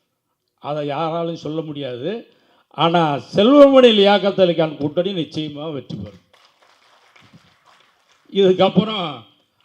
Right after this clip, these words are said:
அவர் வந்து அவர் சி-, ஆ, மன்சூர் லியாக்கத் அலி கான் சொல்லும் போதே அதுல மன்சூர் அலி கானும் இருக்காரு. அப்படிங்கும்போது ஏன் பிரிச்சு பாக்குறீங்க நீங்க?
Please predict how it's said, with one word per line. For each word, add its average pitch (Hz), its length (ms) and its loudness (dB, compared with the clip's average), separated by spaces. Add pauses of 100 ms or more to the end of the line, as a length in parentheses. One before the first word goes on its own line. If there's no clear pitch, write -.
(120)
அவர் 165 520 -6
வந்து 160 520 2 (260)
அவர் 147 340 -4
சி-, - 340 -4 (800)
ஆ, 165 260 2
மன்சூர் 185 440 -2 (160)
லியாக்கத் 220 460 0
அலி 220 140 4
கான் 214 260 4
சொல்லும் 214 420 6
போதே 254 200 10
அதுல 254 260 6
மன்சூர் 208 380 0
அலி 220 160 -6
கானும் 214 240 -2
இருக்காரு. 185 520 -4 (840)
அப்படிங்கும்போது 226 420 0
ஏன் 240 300 0
பிரிச்சு 214 360 -6
பாக்குறீங்க 180 440 -6
நீங்க? 180 540 -10